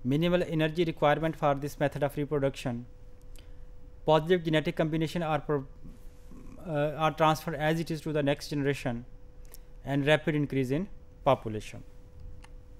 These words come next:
So first of species survival. Student, इससे पहले बल्कि हम अगर बेसिक देखें, एक और इसका जो इंपॉर्टेंट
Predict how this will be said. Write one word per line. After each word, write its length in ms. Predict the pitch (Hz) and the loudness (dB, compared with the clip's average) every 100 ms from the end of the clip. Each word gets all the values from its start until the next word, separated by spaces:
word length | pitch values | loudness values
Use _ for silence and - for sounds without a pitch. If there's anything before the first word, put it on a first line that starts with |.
| - - - - - - - - - | -16 -14 -14 -14 -14 -14 -16 -16 -14
So 140 | - 160 | -8 0
first 200 | 196 208 | 2 2
of 120 | 190 | 0
species 400 | - - 185 180 | -4 -6 -4 -2
survival. 420 | 147 123 110 107 - - | 0 2 0 -2 -12 -16
Student, 240 | - 208 220 | 0 2 2
इससे 200 | 220 233 | 2 2
पहले 240 | 214 214 | 2 2
बल्कि 260 | 202 196 202 | 0 0 2
हम 280 | 180 175 - | 2 0 -6
अगर 200 | 156 165 | -6 -6
बेसिक 500 | 135 143 - 175 - | 0 0 0 -4 -2
देखें, 340 | 156 143 - 147 - | -6 -4 -4 -6 -6
एक 140 | 156 | -2
और 140 | 180 185 | 0 0
इसका 220 | - 170 | 0 -2
जो 240 | 160 160 | 0 0
इंपॉर्टेंट 420 | 151 131 151 165 | -2 0 0 0